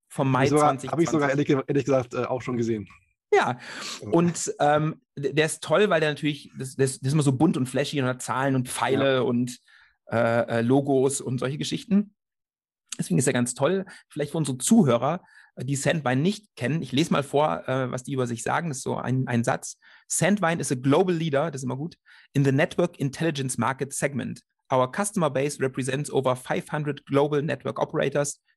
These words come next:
Speaker 1: fixed, mobile, satellite and Wi-Fi. And our solutions touch over two point five billion internet subscribers worldwide.“ Das heißt, und das fand ich interessant, die letzte Zahl insbesondere,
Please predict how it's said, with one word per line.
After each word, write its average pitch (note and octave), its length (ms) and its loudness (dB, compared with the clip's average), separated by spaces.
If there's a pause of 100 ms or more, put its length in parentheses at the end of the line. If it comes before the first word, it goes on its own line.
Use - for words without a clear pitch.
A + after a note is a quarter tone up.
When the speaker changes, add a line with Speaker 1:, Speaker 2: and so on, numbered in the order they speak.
Speaker 1:
fixed, - 400 -4
mobile, C#3 480 2
satellite C3 600 -4
and C3+ 140 -4
Wi-Fi. C3 500 -6 (440)
And G3+ 240 4
our D#3 140 4
solutions D#3+ 560 -2
touch - 280 -6
over C3 300 0
two A3+ 140 2
point D3 260 -2
five C#3 280 -4 (100)
billion D3+ 420 -2
internet C3 420 -2
subscribers A#2 680 -4
worldwide.“ - 400 -8 (600)
Das C3+ 100 2
heißt, F3 280 0
und D3+ 80 2
das F#3 120 4
fand F#3 140 0
ich - 60 -6
interessant, D3 500 0
die C3 100 -2
letzte B2+ 300 -2
Zahl - 220 -2
insbesondere, C3+ 640 -2